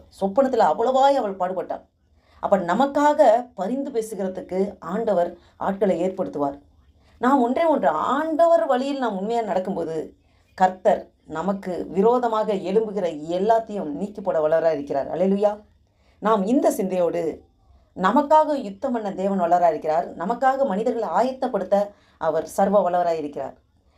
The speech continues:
நாம் எதை கொண்டும் கவலைப்பட வேண்டாம். கடைசி நிமிஷத்துல காரியம் மாறுதலாய் முடியும். அது ஆண்டவருக்கு லேசான காரியம். அப்ப இந்த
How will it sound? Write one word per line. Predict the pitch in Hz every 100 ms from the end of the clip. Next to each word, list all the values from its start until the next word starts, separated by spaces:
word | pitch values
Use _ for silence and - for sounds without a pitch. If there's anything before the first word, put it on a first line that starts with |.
| _ -
நாம் | 185 170
எதை | 156 196 254
கொண்டும் | 254 247 247
கவலைப்பட | 214 175 170 156
வேண்டாம். | 147 147 - - _
கடைசி | - 170 - _ 277 - 330 220
நிமிஷத்துல | 214 285 285 269 254 214
காரியம் | 190 214 214 175
மாறுதலாய் | 185 185 170 156
முடியும். | 143 127 - _ _ _ _ _ _ -
அது | 156 151 139 -
ஆண்டவருக்கு | 180 196 190 - 151
லேசான | 175 190 190 190 185
காரியம். | - 208 - - _ _ _ _ _ _ _
அப்ப | 190 190 233 277
இந்த | 220 240 285